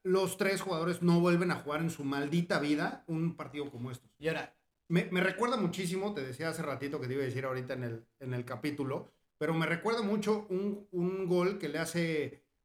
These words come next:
Speaker 1: eh, Argentina a Croacia en el Mundial, en la semifinal, que
Speaker 2: ¿Argentina, Croacia?
Speaker 1: Ajá, Argentina,
Speaker 2: Ahorita,
Speaker 1: Croacia, sí, en
Speaker 2: apenas,
Speaker 1: el Mundial
Speaker 2: sí.
Speaker 1: de, de, de ahorita de Qatar, güey. Un gol de Messi,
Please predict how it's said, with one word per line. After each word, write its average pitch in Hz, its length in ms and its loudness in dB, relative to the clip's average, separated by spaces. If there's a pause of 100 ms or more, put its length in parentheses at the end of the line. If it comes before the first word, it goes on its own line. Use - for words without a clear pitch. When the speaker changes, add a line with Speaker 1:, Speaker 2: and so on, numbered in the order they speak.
(120)
Speaker 1:
eh, 147 480 -2
Argentina 156 920 -2
a 139 140 -4
Croacia 147 400 -2
en 165 80 2
el 131 120 0
Mundial, 131 560 0
en 135 80 -10
la 127 100 -6
semifinal, 139 680 -4 (480)
que 165 340 -2 (520)
Speaker 2:
¿Argentina, 120 680 -8
Croacia? 131 540 -6 (300)
Speaker 1:
Ajá, 196 340 -4
Argentina, 139 200 -8
Speaker 2:
Ahorita, 190 300 4
Speaker 1:
Croacia, 180 300 -4
sí, 165 80 -2
en 247 60 0
Speaker 2:
apenas, 143 220 2
Speaker 1:
el 135 60 -2
Mundial 151 300 2
Speaker 2:
sí. 135 60 2
Speaker 1:
de, 185 360 0
de, 147 160 -8
de 156 120 -14
ahorita 170 340 -2
de 170 120 -2
Qatar, 185 300 -4
güey. 120 160 -4 (460)
Un 180 220 6
gol 180 160 6
de 180 80 4
Messi, 170 580 0